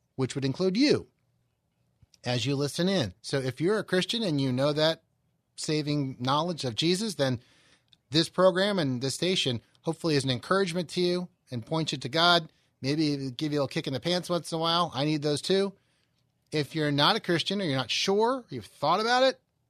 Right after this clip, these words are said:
uh, maybe you're just, you know, wandered way off and you're not even really sure where you are right now, uh, hopefully this program points you back to him or encourages you to consider him and to take him at his word, that if anybody,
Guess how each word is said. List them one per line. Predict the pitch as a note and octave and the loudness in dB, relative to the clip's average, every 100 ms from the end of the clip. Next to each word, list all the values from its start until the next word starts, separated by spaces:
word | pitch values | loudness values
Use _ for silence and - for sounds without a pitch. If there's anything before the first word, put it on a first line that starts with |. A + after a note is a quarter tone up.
| _ _ | _ _
uh, | B2 B2+ B2 | -8 -6 -4
maybe | B2 C#3+ E3 | -4 -2 -2
you're | D#3+ D#3+ | -2 -4
just, | D#3+ D3+ - _ _ _ _ - | -4 -6 -10 _ _ _ _ -10
you | C3 | -6
know, | A#2+ | -6
wandered | A2+ B2+ E3+ E3 C3+ | -4 -2 -2 -2 0
way | D3+ | 4
off | E3+ F#3 G3+ | 6 6 4
and | C3+ | -2
you're | C#3 | -2
not | D#3 | -2
even | D3+ | -2
really | D3 C3+ | -4 -4
sure | D#3+ D3+ | -4 -2
where | C#3+ | -2
you | B2+ | 4
are | D3+ E3+ | 4 4
right | F3 F3 | 0 -2
now, | F3+ G3 G3 _ _ _ _ _ - | -4 -4 -6 _ _ _ _ _ -6
uh, | B2 | -4
hopefully | D3+ D#3 D3 | -4 -4 -6
this | C#3 | -4
program | D#3+ D3 C#3+ B2 | -2 0 -2 -4
points | - D#3+ D#3+ F3 | -6 -4 -2 0
you | F3 F3+ - _ _ _ _ _ | -2 -4 -10 _ _ _ _ _
back | - C3+ - | 0 0 0
to | F3 | -4
him | G#3 A3+ A3 _ _ _ _ - | -2 -4 -8 _ _ _ _ -6
or | B2+ B2+ | -4 -2
encourages | A#2+ D#3 C#3+ B2+ A#2 | -4 -4 -2 -2 -2
you | A#2+ | -4
to | A2+ - B2+ A#2 A#2 _ _ _ _ - | -4 -4 -4 -6 -12 _ _ _ _ -8
consider | C#3 - E3 D3 | -6 -4 -4 -2
him | C#3+ C#3+ | -2 0
and | C3+ B2 | -2 -4
to | B2+ | -6
take | - F#3+ - | -2 -4 -2
him | C3 | -4
at | |
his | B2+ A2+ | -4 -2
word, | E3+ D3+ G2 - _ _ _ _ _ _ | 0 0 -2 -8 _ _ _ _ _ _
that | A#2 | -8
if | A2+ | -4
anybody, | C3 C3+ C3 B2+ B2 A#2+ | -2 0 0 0 -2 -6